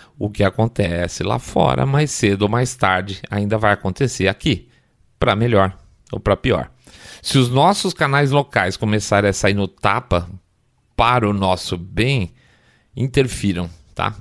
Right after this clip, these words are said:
Esse "para o nosso bem" <laughs> vale aspas, tá? Interfiram. Interfiram, assim, e fale pra parar. Que bobagem é essa? Colocar, é, é muito divertido colocar gasolina na fogueira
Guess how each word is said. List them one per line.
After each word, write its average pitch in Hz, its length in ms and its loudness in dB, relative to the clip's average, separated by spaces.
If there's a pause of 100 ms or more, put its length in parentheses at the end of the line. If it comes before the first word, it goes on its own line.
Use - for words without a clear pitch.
Esse 98 260 -2
"para 95 240 0
o 98 60 -2
nosso 98 280 -2
bem" 101 300 -4
<laughs> - 80 -10
vale 95 260 0
aspas, 85 420 -4
tá? 101 120 0 (320)
Interfiram. 156 560 0 (340)
Interfiram, 156 520 0
assim, 127 240 -2
e 107 240 -2
fale 123 380 2
pra 120 180 0
parar. 92 320 2
Que - 140 -8
bobagem 113 540 2
é 92 40 2
essa? - 160 -6 (340)
Colocar, 147 680 2
é, 131 240 0
é 131 40 4
muito 139 260 0
divertido 113 420 0
colocar 98 560 2
gasolina 101 560 0
na 95 120 -2
fogueira 104 720 0